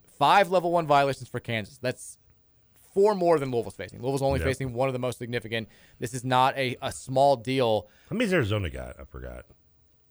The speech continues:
Speaker 1: I wanna say they have three level one violations.
Speaker 2: Okay.
Speaker 1: Um,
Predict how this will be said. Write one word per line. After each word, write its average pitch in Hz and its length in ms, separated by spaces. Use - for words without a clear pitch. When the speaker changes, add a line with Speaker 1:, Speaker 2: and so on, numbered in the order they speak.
Speaker 1:
I 135 120
wanna 139 380
say 147 180
they 135 80
have 120 160
three 143 500
level 131 240
one 135 160
violations. 135 720
Speaker 2:
Okay. 117 80
Speaker 1:
Um, 104 360